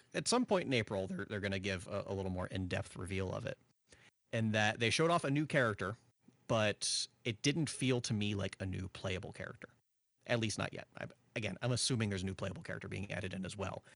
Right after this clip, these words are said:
But this is a new, like, supporting cast member. And what's cool here is that the, the core concept of Persona five revolved around the Phantom Thieves,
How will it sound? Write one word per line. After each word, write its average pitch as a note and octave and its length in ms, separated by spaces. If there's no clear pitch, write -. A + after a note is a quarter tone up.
But B2+ 100
this B2+ 120
is B2+ 120
a B2 60
new, A2 540
like, F#2 220
supporting G2+ 560
cast G2 360
member. - 340
And C#3 140
what's D3+ 140
cool D4+ 240
here G#2 400
is G#2 720
that G2+ 520
the, C3 180
the C3 100
core F#3+ 200
concept B2 540
of G2 340
Persona G#2 360
five F#2 540
revolved G#2+ 380
around G2 160
the F#2 60
Phantom F#2+ 340
Thieves, - 480